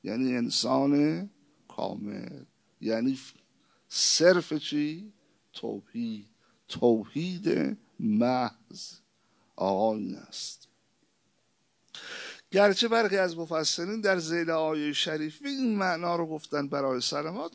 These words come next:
که حالا یه معنای واقعاً نسبت به اون چی که امام صادق علیه السلام فرمودن، یه معنای خیلی جزئیه، گرچه مفسر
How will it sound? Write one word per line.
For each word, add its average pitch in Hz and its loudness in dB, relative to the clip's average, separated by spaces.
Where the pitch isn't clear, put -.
که 311 -4
حالا 262 -4
یه 208 -2
معنای 135 -4
واقعاً 135 -6
نسبت 135 0
به 123 -8
اون 143 -4
چی - -6
که 127 -8
امام 120 -6
صادق 107 -2
علیه 80 -4
السلام 113 -4
فرمودن، 175 -10
یه 120 -4
معنای 113 -6
خیلی 139 -6
جزئیه، 98 -6
گرچه 101 -4
مفسر 127 -4